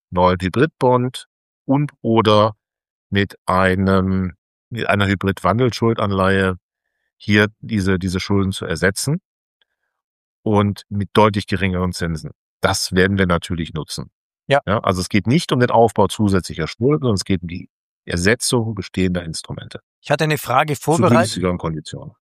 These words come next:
Speaker 2: Ich hatte eine Frage vorbereitet, die kann ich eigentlich damit streichen, weil sie schon erklärt wurde. Sie hieß, ab welchem Verschuldungsniveau würden Sie Investitionen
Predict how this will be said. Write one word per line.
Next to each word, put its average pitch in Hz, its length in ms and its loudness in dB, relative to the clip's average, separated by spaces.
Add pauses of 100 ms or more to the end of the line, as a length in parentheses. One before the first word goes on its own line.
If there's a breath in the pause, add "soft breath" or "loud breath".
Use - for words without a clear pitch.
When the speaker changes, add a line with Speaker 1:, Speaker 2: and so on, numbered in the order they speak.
(360)
Speaker 2:
Ich 175 100 0
hatte 185 120 0
eine 175 140 2
Frage 160 280 0
vorbereitet, 170 580 0
die 170 60 0
kann 185 280 0
ich - 180 0
eigentlich 165 460 0
damit 135 320 0
streichen, 143 480 0
weil 156 120 2
sie 143 120 -4
schon 156 160 -4
erklärt 139 440 -2
wurde. 131 280 2 (840)
Sie 135 120 -4
hieß, 180 240 2
ab 135 120 0
welchem 151 300 2
Verschuldungsniveau 175 840 2
würden 160 220 0
Sie 165 120 -2
Investitionen 143 960 2